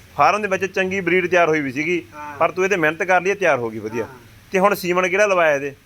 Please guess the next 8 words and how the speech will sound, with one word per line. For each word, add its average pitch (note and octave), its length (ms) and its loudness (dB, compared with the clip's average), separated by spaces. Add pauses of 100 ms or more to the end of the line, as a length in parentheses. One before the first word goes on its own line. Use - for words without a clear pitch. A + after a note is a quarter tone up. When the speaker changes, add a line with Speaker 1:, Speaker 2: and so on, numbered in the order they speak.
(100)
Speaker 2:
ਸੀਮਨ G#3+ 320 -12
ਇਹਦੇ A3+ 180 -10
ਵੀਰੇ A#3+ 200 -10
ਸਿਕਸ - 280 -10
ਹੀ G#3 120 -12
ਕਰਾਇਆ A3 400 -4
ਹੋਇਆ G#3+ 220 -6
ਹੈਗਾ। G#3+ 400 -4